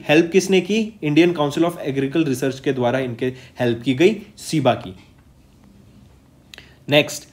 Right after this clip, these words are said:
नेक्स्ट हम बात करेंगे आईबीएम के बारे में। आईबीएम ने अभी recently अनवील किया, मतलब लॉन्च किया वर्ल्ड की पहली दो नैनोमीटर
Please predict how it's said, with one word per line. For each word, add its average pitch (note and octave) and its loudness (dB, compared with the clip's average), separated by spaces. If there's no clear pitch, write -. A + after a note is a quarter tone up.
नेक्स्ट F3+ 4
हम G#3 6
बात D#3+ 6
करेंगे D#3+ 4
आईबीएम C#3+ 2
के C3 0
बारे F#2+ -6
में। F#2 -16
आईबीएम E3+ 4
ने G#3 4
अभी F3 6
recently E3 0
अनवील D3 2
किया, D#3 2
मतलब D#3 0
लॉन्च C#3 2
किया C3+ 0
वर्ल्ड C3+ 4
की F3+ -2
पहली C3+ 0
दो F3 8
नैनोमीटर E3+ 4